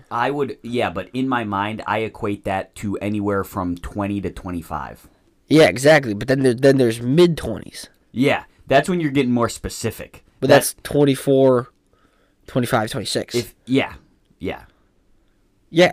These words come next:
Speaker 2: each, each of those brackets gets three years.
Speaker 1: That's how it should be.
Speaker 2: Yes.
Speaker 1: Yes.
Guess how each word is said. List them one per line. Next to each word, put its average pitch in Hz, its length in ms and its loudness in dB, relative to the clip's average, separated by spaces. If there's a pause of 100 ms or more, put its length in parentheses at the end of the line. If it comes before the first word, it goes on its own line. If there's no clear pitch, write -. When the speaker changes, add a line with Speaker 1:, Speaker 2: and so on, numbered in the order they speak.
Speaker 2:
each, 147 340 -4
each 139 280 -4
of 151 40 2
those 151 140 4
brackets 120 400 -4
gets - 220 -10
three 113 260 -2 (100)
years. - 300 -12 (360)
Speaker 1:
That's 95 180 -8
how 110 100 -2
it 95 100 -4
should 113 300 -6
be. - 240 -20
Speaker 2:
Yes. - 160 -2
Speaker 1:
Yes. - 360 -6